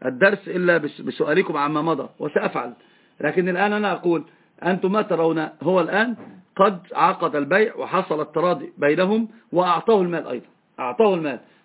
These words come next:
وقال: "غدا آتي لأستلم السيارة". فجاءه رجل في الليل قبل أن ينام قال: "أربحك فيها"،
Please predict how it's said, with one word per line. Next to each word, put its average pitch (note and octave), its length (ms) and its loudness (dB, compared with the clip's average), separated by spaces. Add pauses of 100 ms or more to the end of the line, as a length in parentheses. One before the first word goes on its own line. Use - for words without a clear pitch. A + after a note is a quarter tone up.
وقال: A3 320 4
"غدا G3+ 540 0
آتي F3+ 200 -2
لأستلم E3 540 0 (300)
السيارة". C#3+ 480 0
فجاءه G#3 440 2
رجل G3+ 280 0
في F#3+ 100 -2
الليل A#3 300 2 (340)
قبل A3 220 4
أن G3 160 0
ينام G#3 240 0
قال: G3 240 0
"أربحك E3+ 560 0
فيها"، C3+ 360 -2